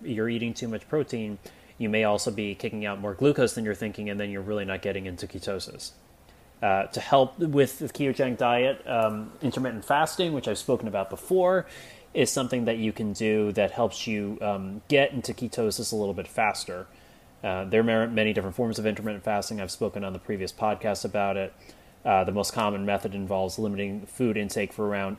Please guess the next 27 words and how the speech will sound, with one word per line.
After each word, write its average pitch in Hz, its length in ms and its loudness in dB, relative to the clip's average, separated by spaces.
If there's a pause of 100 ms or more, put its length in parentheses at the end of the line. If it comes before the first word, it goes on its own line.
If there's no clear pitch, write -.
(100)
eight 110 320 -6 (100)
to, 98 580 -4
um, 90 440 -6 (800)
eight 113 240 2
hours 104 560 2
per - 220 -2
day 123 560 2 (400)
and 113 180 6
fasting 107 380 6
the 98 80 0
remaining 92 380 -2
sixteen. 90 500 -8
And 92 120 -10
if 98 120 -10
you, 110 60 -6
so 123 260 10
measuring 160 580 8
whether 135 220 6
or 131 40 2
not 123 120 2
you're 113 140 2
in 107 80 0
ke-, 107 240 -6
ketosis, 185 800 2
if, 139 260 2
you 120 200 -2
know, 113 400 0